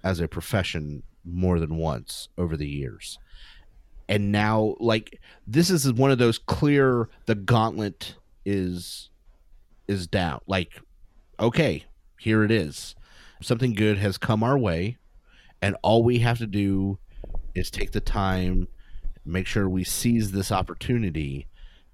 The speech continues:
I, I just wanna see that happen. Uh, I agree that the equality should, should focus on the work being performed, not who is performing it. I just wanna see that that actually happens.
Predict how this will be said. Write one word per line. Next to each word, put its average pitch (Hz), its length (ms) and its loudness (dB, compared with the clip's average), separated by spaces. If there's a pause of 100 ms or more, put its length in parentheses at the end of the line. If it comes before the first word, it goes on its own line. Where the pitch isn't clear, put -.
(180)
I, 71 120 -10 (140)
I 110 120 0
just 107 240 0
wanna 104 260 2
see - 400 -4
that 87 280 -2
happen. 98 760 -4 (640)
Uh, 80 160 -6 (100)
I 104 120 2
agree 107 460 2
that 104 340 -2 (120)
the 98 600 -4
equality 113 640 4
should, 95 480 -4
should 98 200 -4
focus 113 460 -2
on 95 440 0
the 90 140 -2
work 92 380 0
being 95 140 -2
performed, 87 600 -4
not 85 340 -2
who 90 240 0
is 80 120 -2
performing 76 580 -4
it. - 340 -18 (720)
I 98 140 2
just 95 280 0
wanna 90 140 2
see - 180 -4
that 80 160 -2
that 90 180 2
actually 87 300 -2
happens. 78 580 -4